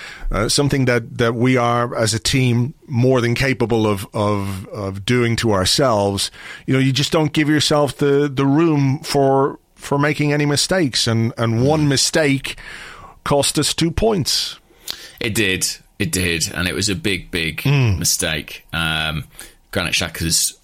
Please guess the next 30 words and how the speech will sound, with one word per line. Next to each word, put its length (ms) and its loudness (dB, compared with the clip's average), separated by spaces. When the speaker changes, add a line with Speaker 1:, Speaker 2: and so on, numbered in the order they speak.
Speaker 2:
pass 360 0
obviously 300 -2
cannoning 600 -2
off, 400 -2
uh, 300 -2
the 80 -6
frame 400 -2
of 100 -6
Chris 280 -4
Wood 200 0
and 160 0
into 240 -2
the 140 -4
net. 260 -2
Speaker 1:
Mm. 400 2
Speaker 2:
Where, 800 2
how 320 0
do 120 0
you 720 2
apportion 880 0
blame 380 -2
for 140 -4
this 240 -4
one? 280 0
Because 240 -2
I've 120 -2
seen 240 0
some 200 0
people 580 0
questioning 680 -6